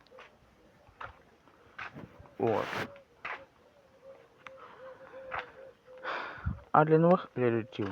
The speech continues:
нагадую, що задньоязичкові приголосні — це такі приголосні, які схожі на задньоязикові, але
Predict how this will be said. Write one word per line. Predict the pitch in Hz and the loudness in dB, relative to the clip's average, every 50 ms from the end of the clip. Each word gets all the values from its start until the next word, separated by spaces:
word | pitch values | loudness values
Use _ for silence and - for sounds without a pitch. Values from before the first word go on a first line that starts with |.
| - - | -2 0
нагадую, | 117 135 147 151 147 147 139 139 | 2 4 4 4 4 4 4 2
що | 139 - - - - 143 131 131 _ _ - - - - - - - _ _ - - - - - - - _ - | 0 -4 -2 4 4 4 4 4 _ _ -20 -20 -20 -20 -20 -20 -20 _ _ -20 -18 -14 -14 -14 -14 -14 _ 2
задньоязичкові | 113 131 139 139 143 147 143 143 139 131 139 135 - - 143 131 | 8 8 8 8 8 6 6 6 6 6 6 4 4 8 8 8
приголосні — | 127 - - 160 160 147 127 113 - - 104 90 110 - - - - - - - _ - - - - - - - | 8 8 10 10 10 10 8 6 2 0 -4 -4 -4 -6 -8 -16 -20 -20 -20 -20 _ -20 -20 -20 -20 -18 2 6
це | - 151 143 - - - _ _ - _ - - | 8 8 8 6 0 -20 _ _ -20 _ -8 -4
такі | - 151 - - | -4 -2 0 -2
приголосні, | 156 - 156 156 147 147 147 - - 151 143 | 2 6 10 10 12 10 10 6 4 2 4
які | 139 143 - 139 139 | 2 2 2 0 0
схожі | - - 143 131 127 | 2 2 2 4 4
на | 127 127 131 | 4 2 4
задньоязикові, | 135 135 135 135 135 135 131 127 123 131 127 127 131 127 - - 127 127 143 165 170 - - _ - - - - - | 6 6 4 4 4 2 0 2 4 4 2 2 2 0 2 2 4 4 4 0 -2 -2 -8 _ -10 -8 -8 2 6
але | - 123 127 131 135 135 139 | 10 10 12 12 10 10 6